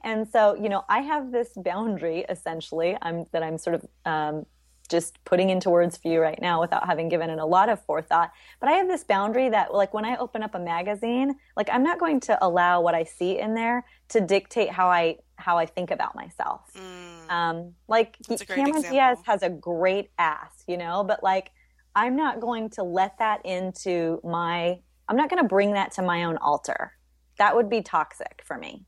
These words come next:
Speaker 2: Yeah. Well, it's so
Speaker 1: And
Speaker 2: empowering to think
Speaker 1: likewise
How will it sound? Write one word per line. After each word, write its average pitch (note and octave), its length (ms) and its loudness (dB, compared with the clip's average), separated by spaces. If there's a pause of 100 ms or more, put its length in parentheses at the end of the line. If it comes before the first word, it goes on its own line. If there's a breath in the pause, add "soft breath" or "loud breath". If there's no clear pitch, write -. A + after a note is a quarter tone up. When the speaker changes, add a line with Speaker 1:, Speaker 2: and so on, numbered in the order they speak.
(140)
Speaker 2:
Yeah. D#3 160 -20 (2250 loud breath)
Well, A3+ 120 -14
it's - 80 -10
so - 80 -8
Speaker 1:
And G#3+ 100 -6
Speaker 2:
empowering A3+ 340 0
to F3 80 -8
think F3+ 200 -14
Speaker 1:
likewise E3+ 120 -8